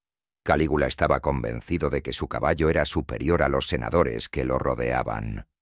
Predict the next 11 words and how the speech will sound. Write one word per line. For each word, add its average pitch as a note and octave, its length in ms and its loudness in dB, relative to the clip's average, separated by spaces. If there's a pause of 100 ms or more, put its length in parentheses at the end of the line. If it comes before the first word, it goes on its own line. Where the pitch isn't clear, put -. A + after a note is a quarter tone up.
(680)
Lo F2+ 100 8
vestía D#2+ 400 2
con C2+ 220 0
mantos C#2 560 0
púrpuras, A#1+ 800 -4 (400)
lo E2+ 140 4
adornaba D2 540 2
con D#2+ 200 0
collares C#2 540 0
de C2+ 140 2
oro D2+ 360 0